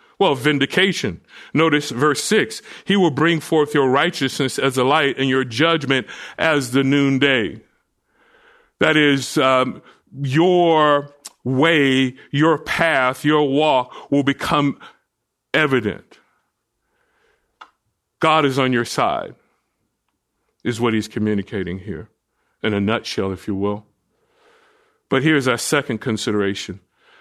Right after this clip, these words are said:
the blessing of resting in God's sovereign hand. We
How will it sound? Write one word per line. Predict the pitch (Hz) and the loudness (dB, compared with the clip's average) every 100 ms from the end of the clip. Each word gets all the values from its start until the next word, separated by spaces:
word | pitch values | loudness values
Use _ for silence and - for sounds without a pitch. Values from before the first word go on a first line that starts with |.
| _ - | _ -4
the | 123 | -2
blessing | 107 127 202 202 139 117 117 | 0 2 2 0 0 0 0
of | 123 113 | -2 0
resting | 135 165 - 131 120 | 0 0 -2 -2 0
in | 117 | 0
God's | 131 143 117 120 | 0 2 0 -2
sovereign | - - 135 135 107 107 107 - - _ | -4 0 0 0 0 -2 -2 -10 -20 _
hand. | - 139 127 98 - 82 | -4 -2 0 -2 -6 -4
We | 110 107 | -2 -2